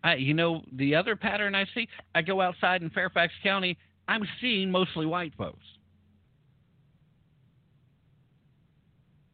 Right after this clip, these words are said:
So that's the thing about representation. The left uses the language, they use the phrase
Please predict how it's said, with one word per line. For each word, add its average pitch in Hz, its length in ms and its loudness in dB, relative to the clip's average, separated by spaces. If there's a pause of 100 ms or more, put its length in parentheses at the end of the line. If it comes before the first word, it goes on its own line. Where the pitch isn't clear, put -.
(1300)
So 185 60 -6
that's 240 220 2
the 226 80 -2
thing 214 240 -2
about 175 260 -2
representation. 131 1120 -6 (240)
The 190 80 2
left 277 300 0
uses 220 320 2
the 180 80 2
language, 156 380 2 (200)
they 143 60 2
use 180 440 2
the 196 100 0
phrase 151 320 0